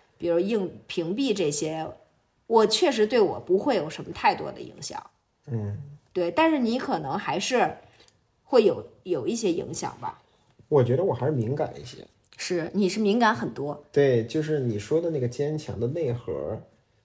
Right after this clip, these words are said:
Speaker 2: 其实，嗯，有的时候没有触碰到你那个所谓坚强的内核，还没有那么深入。
Speaker 1: 嗯。
Speaker 2: 就像你说的，啊，这件绿衣服，他说不好看。
Speaker 1: 嗯。
Speaker 2: 你会不会，我可能就不会再穿了。
Speaker 1: 嗯。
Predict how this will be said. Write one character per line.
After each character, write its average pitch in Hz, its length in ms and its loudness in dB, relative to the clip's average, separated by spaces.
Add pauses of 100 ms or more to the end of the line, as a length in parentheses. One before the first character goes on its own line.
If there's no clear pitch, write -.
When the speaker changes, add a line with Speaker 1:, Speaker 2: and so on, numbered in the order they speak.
(200)
Speaker 2:
其 - 240 -4
实， 147 380 0 (720)
嗯， 110 600 -4
有 117 220 4
的 123 80 0
时 131 140 -2
候 185 100 -2
没 135 200 2
有 190 100 0
触 127 220 -2
碰 120 160 -2
到 110 100 -4
你 87 220 -8 (100)
那 104 140 -6
个 92 120 -4
所 92 200 -6
谓 104 100 -4
坚 120 240 0
强 120 140 -4
的 110 60 -4
内 127 200 0
核， 95 220 -4
还 - 160 -2
没 190 100 6
有 151 80 4
那 127 80 2
么 127 80 2
深 120 240 0
入。 120 360 0
Speaker 1:
嗯。 180 440 -4 (240)
Speaker 2:
就 135 140 -6
像 135 180 0
你 104 80 -2
说 123 240 4
的， 120 120 2
啊， 131 180 -2
这 127 120 0
件 123 160 2
绿 127 140 2
衣 120 160 2
服， 117 180 0
他 123 160 -4
说 127 160 0
不 127 140 0
好 101 140 -4
看。 - 360 -4 (220)
Speaker 1:
嗯。 196 380 -4
Speaker 2:
你 127 40 4
会 127 220 4
不 - 0 -
会， 139 320 2 (280)
我 127 200 8
可 190 160 -2
能 117 100 0
就 123 60 2
不 - 160 -2
会 160 100 8
再 151 140 4
穿 110 300 -6
了。 92 160 -10 (240)
Speaker 1:
嗯。 175 1200 -10